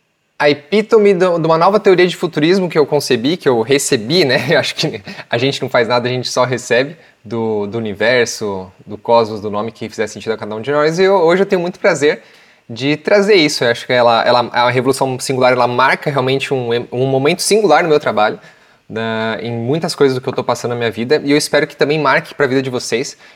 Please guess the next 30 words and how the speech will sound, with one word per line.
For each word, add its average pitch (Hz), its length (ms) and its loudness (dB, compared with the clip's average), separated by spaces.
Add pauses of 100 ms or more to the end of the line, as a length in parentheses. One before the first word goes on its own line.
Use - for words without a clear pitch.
E - 40 -10
espero 127 300 0
que - 100 -16
vocês 135 960 -2 (520)
aprendam, 165 500 0
desfrutem. 147 640 -2
E 143 40 0
espero 143 320 0
que, 147 140 -6
mais 156 260 2
do - 40 -10
que - 80 -16
tudo, 156 220 -4
essa 160 220 0
mensagem 151 500 0
possa 196 340 2
inspirar 160 260 0
vocês 143 520 0 (320)
a 123 80 -2
viver 127 240 0
no 165 60 2
momento 147 320 0
presente 135 640 -2 (300)
aquilo 151 360 -2
que 156 360 -4
a 131 100 2
alma 139 380 4
de 120 120 -6
vocês - 840 -4 (460)
chama 113 460 0